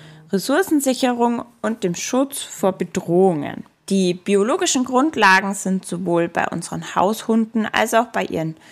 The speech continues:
wilden Vorfahren noch heute nachweisbar.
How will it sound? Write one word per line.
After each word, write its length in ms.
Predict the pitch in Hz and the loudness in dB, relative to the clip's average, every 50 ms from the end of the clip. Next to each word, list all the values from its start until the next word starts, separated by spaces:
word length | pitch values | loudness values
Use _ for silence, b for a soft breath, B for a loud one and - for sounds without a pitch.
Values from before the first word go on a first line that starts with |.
| B B B B B B B | B B B B B B B
wilden 360 | 170 196 190 175 180 156 156 | 2 4 4 2 0 -4 -6
Vorfahren 960 | - - - 190 185 208 214 220 220 - 202 196 190 185 190 196 196 190 - b b b b b - | -6 -4 -2 2 4 4 4 4 2 -2 -2 0 0 0 0 0 0 -4 -6 b b b b b -6
noch 220 | 180 180 - - | -6 -4 -2 2
heute 300 | 180 185 202 202 202 190 | 4 4 4 4 2 -2
nachweisbar. 840 | 180 165 156 160 160 - - - - - - - - - - - - | 2 2 2 2 2 0 -6 -6 -4 -2 -4 -4 -4 -4 -6 -6 -6